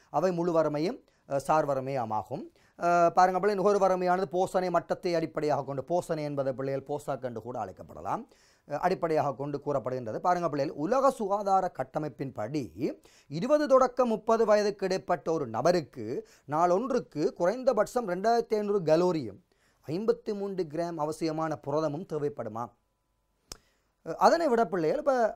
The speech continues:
பொதுவாக தன்-, அந்த, அந்த நாடுகள் தங்களுக்கு இடையிலான ஒரு பொதுவான அளவு திட்டங்களை கூட பின்பற்றுகின்றது. இப்ப இலங்கையை பொறுத்த வரைக்கும் பிள்ளைகள், இலங்கையில் ரெண்டாயிரத்தி நூற்றி,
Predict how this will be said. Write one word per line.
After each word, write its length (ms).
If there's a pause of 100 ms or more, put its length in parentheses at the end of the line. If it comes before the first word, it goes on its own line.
பொதுவாக 460
தன்-, 360
அந்த, 300
அந்த 260
நாடுகள் 560
தங்களுக்கு 560
இடையிலான 580
ஒரு 140
பொதுவான 460
அளவு 280
திட்டங்களை 480
கூட 160
பின்பற்றுகின்றது. 640 (920)
இப்ப 100
இலங்கையை 440
பொறுத்த 280
வரைக்கும் 360
பிள்ளைகள், 280
இலங்கையில் 420
ரெண்டாயிரத்தி 600
நூற்றி, 380